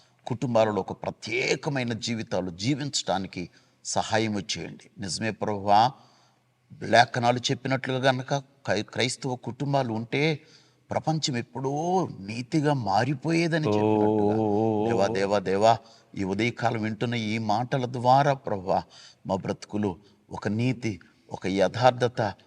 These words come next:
Speaker 1: ఒక అనింద్యమైనటువంటి జీవితాలు
Speaker 2: Yes.
Speaker 1: మేము కలిగి ఉండటానికి సహాయమును దయచేయండి. దేవా, ఇదిగో నాయన, మీ దాసుల ద్వారా, ఇమానుయేల్ మినిస్ట్రీ పరిచర్యల ద్వారా మీరు నాయన ఉదయకాలపు వేళ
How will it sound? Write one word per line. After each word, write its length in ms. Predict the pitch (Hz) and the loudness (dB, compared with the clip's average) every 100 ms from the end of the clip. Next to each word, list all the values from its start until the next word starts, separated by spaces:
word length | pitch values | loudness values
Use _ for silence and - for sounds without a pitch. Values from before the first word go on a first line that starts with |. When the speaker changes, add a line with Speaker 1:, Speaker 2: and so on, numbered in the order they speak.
| _ - | _ -10
Speaker 1:
ఒక 180 | 98 92 | 0 2
అనింద్యమైనటువంటి 1160 | 101 139 147 139 131 123 117 110 107 95 85 - | 2 2 2 2 2 -2 -2 -4 -4 -6 -6 -4
జీవితాలు 600 | 95 147 151 123 110 98 | -2 -2 -2 0 0 -2
Speaker 2:
Yes. 120 | 95 | 0
Speaker 1:
మేము 540 | 98 87 - - - - | 2 2 -2 -4 -6 -4
కలిగి 240 | 110 127 | -2 -2
ఉండటానికి 460 | 117 104 95 87 95 | -2 -2 -4 -6 -6
సహాయమును 640 | - 90 - 95 90 92 | -4 -2 0 -2 -4 -8
దయచేయండి. 680 | - 101 98 - 85 87 - - - _ 80 | -4 -6 -6 -8 -8 -10 -16 -20 -20 _ -4
దేవా, 280 | 95 98 | 2 2
ఇదిగో 280 | 92 110 101 | 2 -2 -4
నాయన, 300 | 90 92 104 | -2 0 0
మీ 160 | 107 98 | -2 -2
దాసుల 540 | 85 95 120 - 113 | 2 2 2 -2 -4
ద్వారా, 420 | 107 104 120 127 127 - - - - | -4 -2 0 0 -2 -18 -20 -18 -10
ఇమానుయేల్ 540 | 87 98 110 110 101 | -2 0 0 0 -2
మినిస్ట్రీ 420 | 95 113 120 113 | -4 -4 -4 -6
పరిచర్యల 600 | 110 98 117 135 123 117 | -4 -4 -2 -4 -2 -4
ద్వారా 440 | 104 104 117 135 131 - - _ | -2 2 2 2 -2 -8 -20 _
మీరు 240 | 87 120 107 | 0 0 2
నాయన 320 | 95 110 131 | 2 2 2
ఉదయకాలపు 720 | 117 107 120 127 123 127 120 | -2 -4 -4 -4 -2 -4 -2
వేళ 320 | 110 131 139 | 0 2 0